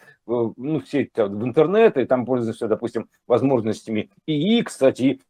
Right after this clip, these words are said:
вот это слово «бот», это откуда взялось, да, то есть, э, у нас же есть чат-боты, там, игровые боты, там, многие другие боты, поэтому, естественно, подозрение закралось, то есть, э, что, как бы, если всё по образу и подобию,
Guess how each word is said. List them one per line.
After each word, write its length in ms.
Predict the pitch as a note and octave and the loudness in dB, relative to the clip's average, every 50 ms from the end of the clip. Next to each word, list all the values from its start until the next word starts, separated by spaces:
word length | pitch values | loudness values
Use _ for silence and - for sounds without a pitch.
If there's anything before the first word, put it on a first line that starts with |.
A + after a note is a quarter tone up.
| _ _ | _ _
вот 140 | A2 G#2 A2 | -8 -6 -4
это 140 | A#2+ B2 A#2 | -2 -2 -2
слово 420 | - D3 D3 C3 A#2+ A2+ A2 G#2+ - - | 0 2 4 4 4 4 2 0 -6 -12
«бот», 500 | A2+ A2+ A2+ A#2 A#2+ C#3 E3+ F#3 - - | -14 -12 -10 -8 -2 2 4 4 4 2
это 140 | F2 G#2 G#2 | -2 -4 -4
откуда 260 | - - - G2+ G#2 F#2 | -4 -4 -8 -8 -8 -8
взялось, 400 | E2+ F2 B2+ C3+ A#2+ F#2 D#2 - | -6 -4 -2 0 0 0 0 -2
да, 160 | A#2 C#3 B2+ | -4 -4 -4
то 140 | - G2 G2 | -4 -6 -8
есть, 180 | F#2 - - | -8 -6 -8
э, 100 | G2 F#2+ - - _ _ _ | -8 -8 -8 -14 _ _ _
у 40 | A2+ | -2
нас 100 | B2 G2+ F#2+ | -2 0 2
же 80 | A2+ | 0
есть 220 | - - - _ - | 0 -2 -2 _ -4
чат-боты, 800 | - - - A3 - F2+ F2 G2 B2+ C3+ B2+ C3 B2 - A#2+ G2 | 2 4 4 4 2 0 -4 -2 0 2 2 2 2 0 -6 -2
там, 260 | - A#2 A2+ A2+ B2 | 0 0 0 2 0
игровые 460 | C3+ D3+ D#3 D#3 D3 D3 C#3+ C3+ C3+ C3 | 0 2 2 2 2 2 2 2 2 0
боты, 380 | A#2 B2+ C3 B2 A#2 - A2 | 2 0 0 0 0 -4 -6
там, 200 | - - A2 A2+ | -4 -2 -2 -2
многие 460 | A2 A#2+ C3 C#3 D#3 F#3 F3+ C3+ C#3 D3+ | -2 -4 -6 -6 -4 -2 -2 0 0 0
другие 340 | F3 E3 C#3+ B2+ B2+ C3 | 0 0 0 2 0 2
боты, 320 | A#2+ A2+ A#2 A#2 A2+ - G2 - | 2 2 0 0 0 -2 -2 2
поэтому, 380 | A#2 C3+ D3+ - D3 D3+ - _ _ _ _ | 2 2 2 2 -2 -6 -8 _ _ _ _
естественно, 460 | B2+ C3 - A3+ B3 - - D3 - | -10 -8 -4 -4 -4 -4 -4 -6 -6
подозрение 640 | - C3+ C3 C#3 A#2+ A#2+ D#3+ F#3+ F#3 E3+ D#3 C3 - _ _ _ _ | -2 0 2 2 2 4 2 2 4 4 2 2 0 _ _ _ _
закралось, 800 | F2 A2+ - - E3 G3 F#3 B2+ F#2+ D#2+ D#2 D#2 - - - _ _ | -2 0 0 2 4 6 8 8 8 6 2 -4 -12 -16 -20 _ _
то 120 | - G2 | -12 -10
есть, 300 | F#2 F2 - - _ - | -10 -12 -14 -18 _ -20
э, 220 | - - G#2+ A2+ G#2+ | -16 -14 -14 -14 -14
что, 320 | - - - A2 G#2 G2 | -14 -8 -4 -4 -4 -2
как 140 | - A2 G2 | -4 -6 -4
бы, 140 | G2 G#2 G#2 | -2 -2 0
если 200 | A2+ A#2 - G#2 | -2 -2 -6 -10
всё 160 | - - C3+ A2+ | -8 -8 -6 -2
по 100 | - B2 | 0 0
образу 280 | G#2+ G2+ G2+ F#2+ G2 | 0 0 -2 -6 -4
и 20 | - | -2
подобию, 540 | - A2+ D3 G3+ A3+ G3 F#3 F#3 F#3+ - | -2 0 2 2 2 4 4 4 2 2